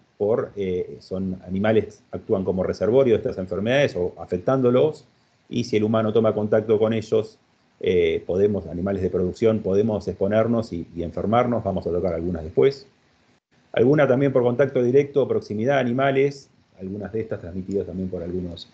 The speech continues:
animales domésticos, por mascotas, o hay algunas otras que son transmitidas por alimentos, que indirectamente al consumir alimentos contaminados con estos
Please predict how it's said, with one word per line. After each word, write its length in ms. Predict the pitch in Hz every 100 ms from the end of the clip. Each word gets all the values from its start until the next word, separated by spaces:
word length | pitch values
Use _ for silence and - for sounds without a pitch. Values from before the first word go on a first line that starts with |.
| -
animales 640 | 87 87 95 92 85 - - _ _ _ _ _
domésticos, 720 | 101 107 135 131 127 123 131
por 160 | 113 95
mascotas, 680 | 85 - 135 131 147 147 - _ _ _ _ _ _
o 180 | 147 147
hay 220 | 151 156
algunas 360 | 143 143 147 127
otras 240 | 143 151
que 80 | 143
son 140 | 120 123
transmitidas 420 | 113 110 120 113
por 120 | 110
alimentos, 560 | 107 107 87 78 80 82
que 100 | 87
indirectamente 640 | 90 98 98 101 110 107
al 100 | 98
consumir 460 | 92 92 98 104 101
alimentos 640 | 101 107 104 98 90 87
contaminados 920 | - 92 90 95 95 113 104 101 104
con 180 | - 78
estos 420 | 92 - 90 -